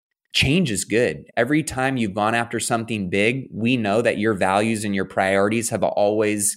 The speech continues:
kept us front and center and at the top of that decision matrix. So whatever you decide to do, I know that you'll filter those decisions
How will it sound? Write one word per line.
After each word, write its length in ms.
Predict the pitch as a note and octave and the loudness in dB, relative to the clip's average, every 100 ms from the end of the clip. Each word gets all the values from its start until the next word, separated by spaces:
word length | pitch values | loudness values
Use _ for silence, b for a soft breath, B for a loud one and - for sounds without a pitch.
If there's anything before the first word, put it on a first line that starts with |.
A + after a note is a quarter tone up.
| - | -4
kept 300 | A2+ - - | -2 -2 -2
us 460 | G2 A#2 - - - _ _ _ _ _ | 0 0 -2 -6 -10 _ _ _ _ _
front 260 | C3+ A#2 A#2 | -2 -2 0
and 100 | A2+ | -2
center 340 | A2 G#2+ B2+ | 0 0 0
and 100 | A2+ | 0
at 120 | G2 | -2
the 60 | F#2 | -6
top 460 | - G2 A2+ - - | -4 -2 -2 -6 -2
of 300 | G#2+ G2+ F2+ | 2 2 0
that 300 | G2 G2 D#2 | -2 -2 -6
decision 420 | A2 A#2 A2+ C3 | -6 -2 -2 0
matrix. 680 | C3+ C#3+ F3+ F#3 - - - B B B - - | -2 -2 -2 -2 0 -4 -6 B B B -20 -6
So 140 | - | 0
whatever 320 | B2 C3 D#3+ | 2 2 2
you 140 | F3+ F3+ | 0 0
decide 460 | C#3 - C#3+ D3 | -2 0 2 0
to 100 | C#3 | -2
do, 300 | A#2 B2+ C#3+ | -4 0 2
I 80 | A#2+ | 2
know 220 | A2+ B2 A#2 | 2 0 2
that 200 | G#2+ A2+ | 0 2
you'll 160 | A#2+ | 0
filter 580 | - - C#3+ B2+ C#3+ A2 | 0 -2 0 0 0 2
those 280 | G#2 G#2 F#2 | 2 0 0
decisions 960 | G#2 - A2+ G2+ G#2+ G2+ G2+ G2 - | -2 0 2 2 0 2 2 2 0